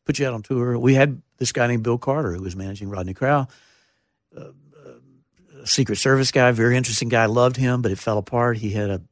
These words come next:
he really bumped heads with the label, gave us an ultimatum. "You stay with us or you go with M C A." Oh my God, I thought, "I love you, but I gotta go with Tony." It was a hard decision to make, and we're just getting started. I'm already,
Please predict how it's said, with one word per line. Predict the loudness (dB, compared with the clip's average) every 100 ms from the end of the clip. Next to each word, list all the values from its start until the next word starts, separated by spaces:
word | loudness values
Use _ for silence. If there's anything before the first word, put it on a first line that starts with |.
| _ _ _
he | -20 -10
really | -6 -4 -4 -8 -8
bumped | -8 -2
heads | -2 -2
with | -6
the | -2
label, | 0 2 2 2 _ _ _ _ _
gave | 0 0
us | 0
an |
ultimatum. | 0 0 2 2 2
"You | 0
stay | 2 2
with | 4
us | 2 2
or | 2
you |
go | 2
with | 2
M | 0
C | -2 0
A." | 0 0
Oh | 0
my | 0
God, | 0 0 0
I |
thought, | -4 -8 -6 -6 -8 _
"I | -2
love | 4 4 4
you, | 0 2 0
but | 0 -4 -6 _ -20
I | -20 -8
gotta | -4 0
go | 0
with | 2
Tony." | 4 4 4 2
It |
was | 2 0 -4 _ _ 6
a |
hard | 6 6
decision | 2 2 2 2
to | 0
make, | 4 4 4
and | -2 -2 -10 _
we're | 4
just | 6
getting | 4 4
started. | 6 8 8 4
I'm | 4
already, | 6 4 2